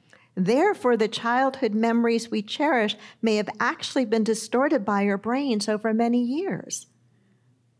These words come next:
Not replaying the same one, but actually rewriting it. That's something to think about. And it's something that plays into the deeper exploration and,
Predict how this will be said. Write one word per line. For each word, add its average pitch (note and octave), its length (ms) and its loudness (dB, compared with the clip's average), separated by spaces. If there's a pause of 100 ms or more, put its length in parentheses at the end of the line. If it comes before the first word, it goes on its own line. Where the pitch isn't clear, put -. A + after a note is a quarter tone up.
(760)
Not D4+ 320 -4 (200)
replaying C#4+ 500 0
the C4 80 4
same C4+ 320 0
one, D#4+ 200 2
but C#4 240 -2 (100)
actually E4 540 -2
rewriting D4 560 0
it. - 80 -4 (200)
That's - 220 -2
something B4 480 -2
to G#4+ 80 4
think G4+ 320 -2
about. G3+ 500 -4 (960)
And C#4+ 100 4
it's D4+ 160 0
something G4+ 520 2
that E4 240 0
plays D4+ 440 0 (100)
into A#3 800 2 (800)
the B3 160 2
deeper D4 500 2
exploration B3+ 920 0
and, G#3+ 340 2